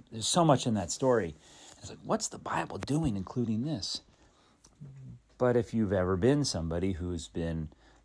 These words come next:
um, sexually abused, uh, domestic violence, received racism, received, uh, religious sort of bigotry, that story may be a story that you find great comfort that it's even part of Scripture.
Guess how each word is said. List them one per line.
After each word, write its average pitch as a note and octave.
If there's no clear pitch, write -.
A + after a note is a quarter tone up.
um, C#2+
sexually F2+
abused, F#2
uh, E2+
domestic E2+
violence, F#2+
received D#2+
racism, F#2+
received, D2+
uh, C#2+
religious F#2
sort F2
of C#2+
bigotry, A2
that B2
story C#3+
may G#2
be G2+
a F#2+
story F#2
that F2
you G#2
find G2+
great F#2+
comfort -
that -
it's -
even F#2
part C3+
of F#2+
Scripture. D2